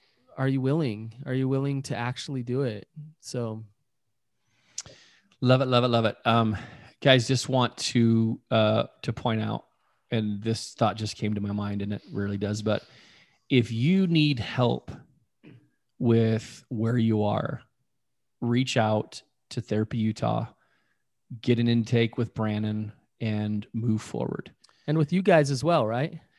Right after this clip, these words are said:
Speaker 1: How do
Speaker 2: If
Speaker 1: they find
Speaker 2: you
Speaker 1: you guys?
Speaker 2: Yeah, if you guys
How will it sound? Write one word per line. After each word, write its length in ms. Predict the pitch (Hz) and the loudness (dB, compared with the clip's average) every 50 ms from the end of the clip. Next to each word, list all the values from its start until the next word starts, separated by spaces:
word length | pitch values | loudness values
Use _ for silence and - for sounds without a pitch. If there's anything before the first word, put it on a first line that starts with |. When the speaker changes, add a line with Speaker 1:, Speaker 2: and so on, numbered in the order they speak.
| _ | _
Speaker 1:
How 120 | - - 139 | -4 -2 -2
do 100 | 147 147 | 0 0
Speaker 2:
If 100 | 151 - | 0 2
Speaker 1:
they 60 | 117 | 4
find 180 | 135 135 156 135 | 4 4 4 4
Speaker 2:
you 80 | 139 | 0
Speaker 1:
you 40 | 143 | -2
guys? 320 | 135 127 113 110 110 - | -2 -2 -4 -4 -4 0
Speaker 2:
Yeah, 280 | - 131 120 113 107 107 - | 4 6 6 6 6 4 2
if 180 | - 113 107 - | 0 -2 0 2
you 140 | 135 143 156 | 2 4 6
guys 640 | 156 147 135 131 127 120 120 113 - - - - | 8 10 10 10 10 8 6 2 0 -4 -4 -6